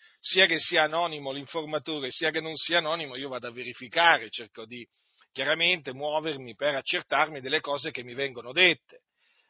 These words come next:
Ma vi confesso che questo messaggio, questo secondo messaggio,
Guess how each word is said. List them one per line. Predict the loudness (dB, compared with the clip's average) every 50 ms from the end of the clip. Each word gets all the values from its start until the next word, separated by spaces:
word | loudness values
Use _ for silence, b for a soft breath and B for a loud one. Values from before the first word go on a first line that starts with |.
| _
Ma | -2 -2 -2 0 0
vi | -2 0 2
confesso | 2 2 2 4 4 6 6 6 6 2 2 0 0 -2 -4 _ _ _ _ _
che | 6 8 8 8 6 4 _ _ _ _
questo | 2 6 6 8 8 6 2 0 -4
messaggio, | 0 6 6 6 8 8 8 8 8 6 4 -2 -6 -6 -6 -6 -4
questo | -4 -6 -4 -4 -4
secondo | -4 -4 -4 -4 -4 -6 -4 -4 -6
messaggio, | 0 4 6 6 6 6 4 2 -4 -4 -8 -12 -12 -10 -10 -10 -12